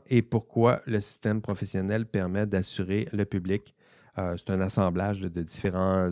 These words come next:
objectifs des modules cinq et des modules six. Sinon, quoi faire d'autre dans ce module ?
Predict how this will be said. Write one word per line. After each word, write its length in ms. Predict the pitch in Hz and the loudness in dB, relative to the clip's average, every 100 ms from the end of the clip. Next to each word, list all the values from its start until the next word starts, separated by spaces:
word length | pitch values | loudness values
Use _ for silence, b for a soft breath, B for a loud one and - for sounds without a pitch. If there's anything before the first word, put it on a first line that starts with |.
| 98 | 4
objectifs 640 | 120 120 - 156 151 - | 6 6 4 0 -2 -4
des 160 | 113 110 | 4 4
modules 400 | 110 104 113 107 | 6 4 2 2
cinq 560 | - 113 117 120 - - - | 0 2 4 2 -4 -20 -2
et 240 | 120 127 - _ _ - | 2 2 -2 _ _ 2
des 120 | 110 | 4
modules 340 | 107 110 107 | 6 6 4
six. 420 | - - - - - _ b b b b b b b | 0 -8 -10 -14 -14 _ b b b b b b b
Sinon, 500 | - 185 190 202 202 | 2 6 8 8 4
quoi 220 | - 156 | 6 8
faire 200 | 170 151 | 10 10
d'autre 260 | 160 175 156 | 10 8 8
dans 180 | 127 | 8
ce 360 | 120 - 120 113 | 8 6 8 10
module ? 800 | 113 120 113 135 151 156 143 - | 10 8 8 6 6 6 4 0